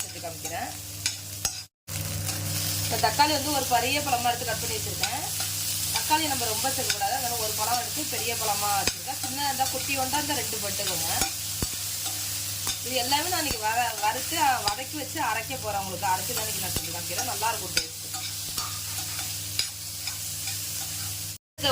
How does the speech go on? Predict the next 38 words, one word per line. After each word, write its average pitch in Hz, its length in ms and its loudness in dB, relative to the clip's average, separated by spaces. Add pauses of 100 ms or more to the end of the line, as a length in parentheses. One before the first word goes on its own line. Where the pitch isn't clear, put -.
ஒரு 240 160 6
ஸ்பூன் 277 280 2
அளவு 254 240 6
தேங்காய் 240 200 4
எடுத்து 226 180 2
வச்சிருக்கேன். 226 360 2
ரொம்ப 254 140 2 (100)
சேர்க்கக்கூடாது 202 460 -2
நம்மளுக்கு. 269 340 0
இந்த 226 140 -2
அளவு 208 180 0
தான் 226 100 0
நான் 202 120 0
போட்ட 220 220 0
அளவு 226 180 0
போடுங்க. 190 240 -2 (360)
ரொம்ப - 240 -6
போட்டோம்னா - 280 -2
நம்மளுக்கு 254 280 -4
குழம்புல 202 280 -2 (120)
டேஸ்ட் 254 280 -2
இருக்காது. - 300 -2 (920)
அதனால 214 320 -4
இதையும் 226 220 -6
போட்டு 196 200 -4
நல்லா 185 180 -2
வதக்கிடுவோம். 165 540 -4 (400)
இப்போ - 160 2
வந்து 262 200 8
அடுப்பை 254 260 4
நிப்பாட்டிட்டேன். 247 500 2
நல்லா 233 200 6
வந்து 240 160 2
வதக்கிட்டேன் 214 460 0
பாருங்க. 196 220 0 (540)
இப்போ - 140 -4
வந்து 233 160 -2
நிப்பாட்டிட்டேன். 220 560 2